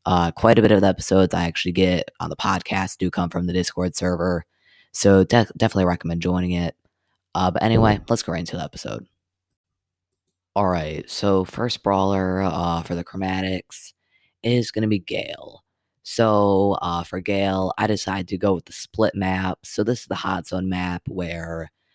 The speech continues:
uh, there are two of the hot zones, and then there's, like, that really long wall that kinda goes diagonally across the map.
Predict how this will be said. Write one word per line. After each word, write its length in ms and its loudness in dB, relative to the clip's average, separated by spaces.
uh, 240 2
there 120 -2
are 60 -4
two 180 0
of 120 2
the 40 0
hot 340 -2
zones, 380 2
and 100 -2
then 100 0
there's, 180 -2
like, 200 -6
that 180 -4
really 200 -4
long 380 -4
wall 300 0
that 100 -6
kinda 220 -4
goes 200 -4
diagonally 760 -4
across 400 -6
the 100 -14
map. 520 -2